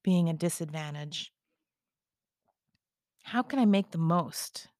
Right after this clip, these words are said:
and the best of this time that I have been given right now with this opportunity? You know, at the time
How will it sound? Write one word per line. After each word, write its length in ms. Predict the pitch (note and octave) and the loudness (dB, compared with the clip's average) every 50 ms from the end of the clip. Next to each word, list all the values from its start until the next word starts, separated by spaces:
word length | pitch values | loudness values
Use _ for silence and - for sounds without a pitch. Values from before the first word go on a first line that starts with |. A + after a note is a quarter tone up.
| _ _ _ _ _ _ _ _ _ _ - | _ _ _ _ _ _ _ _ _ _ -2
and 160 | G3 F3+ F3 | 2 2 2
the 60 | E3 | 2
best 640 | D#3 - F#3 F3 - - - - - - - - - - _ _ _ _ _ _ _ _ _ _ _ _ - | 2 2 2 2 2 0 -4 -6 -6 -6 -8 -12 -14 -14 _ _ _ _ _ _ _ _ _ _ _ _ -6
of 160 | F#3 F3 E3 D#3+ | -6 -4 -4 -4
this 180 | E3+ E3+ - | -6 -8 -8
time 540 | - - - F#3 F3 E3 D#3+ E3 E3 E3+ F3 - | -8 -6 -4 -2 -2 -2 -2 -4 -4 -6 -6 -4
that 120 | F3+ F3 E3 | -2 0 2
I 120 | E3 E3 | 2 2
have 140 | E3 E3 D3+ | 0 0 -2
been 120 | D#3+ E3 | -2 -2
given 420 | E3+ F3 F3+ E3+ E3 E3 D#3 D#3 D#3 | 0 2 2 2 2 0 0 0 0
right 220 | D#3 D3+ E3 F#3+ | -2 -2 0 0
now 400 | F3 F3+ F#3 F3 D#3+ D#3+ D#3 - _ - | 2 2 2 0 0 -2 -6 -8 _ -10
with 140 | F3+ - | -8 -6
this 180 | - F3 - - | -6 -6 -6 -4
opportunity? 840 | D#3+ D#3 - - D#3 - - F3 E3 D#3+ D3+ D3 - - E3 - _ _ _ _ _ _ _ _ _ _ _ _ _ _ _ _ _ _ _ _ _ _ _ _ _ _ _ _ _ _ _ _ _ _ _ _ _ _ _ _ _ _ _ _ _ _ _ _ _ _ _ _ _ _ _ _ _ _ _ _ _ _ _ _ _ _ _ _ _ _ _ | -6 -6 -8 -10 -6 0 4 4 4 4 2 -2 -4 -6 -8 -8 _ _ _ _ _ _ _ _ _ _ _ _ _ _ _ _ _ _ _ _ _ _ _ _ _ _ _ _ _ _ _ _ _ _ _ _ _ _ _ _ _ _ _ _ _ _ _ _ _ _ _ _ _ _ _ _ _ _ _ _ _ _ _ _ _ _ _ _ _ _ _
You 140 | A3 A3 G#3 | 8 12 12
know, 140 | G#3 G3+ | 12 12
at 100 | G#3 G3+ | 12 12
the 80 | - G#3+ | 8 4
time 480 | - - - C4+ C4+ C#4 C#4 C4+ B3+ | 0 2 8 12 12 12 12 12 12